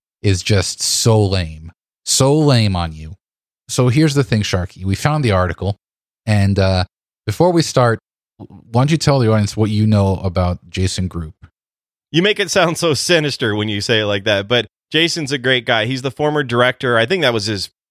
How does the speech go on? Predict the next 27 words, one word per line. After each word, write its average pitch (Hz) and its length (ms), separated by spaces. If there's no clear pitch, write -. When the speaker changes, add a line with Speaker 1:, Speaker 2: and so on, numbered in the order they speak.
Speaker 2:
his 110 160
title, 110 320
of, 107 200
uh, 101 360
W 143 280
P 123 180
P 117 160
I, 95 140
the 95 100
Wedding 113 320
and 104 100
Portrait 107 560
Photographers 107 800
International, 104 600
whatever. 117 400
You 123 120
know, 131 120
the 113 100
big 139 260
show 131 180
they 120 100
have 117 240
in 110 100
Las 110 260
Vegas 101 360
each 98 280
year. 92 340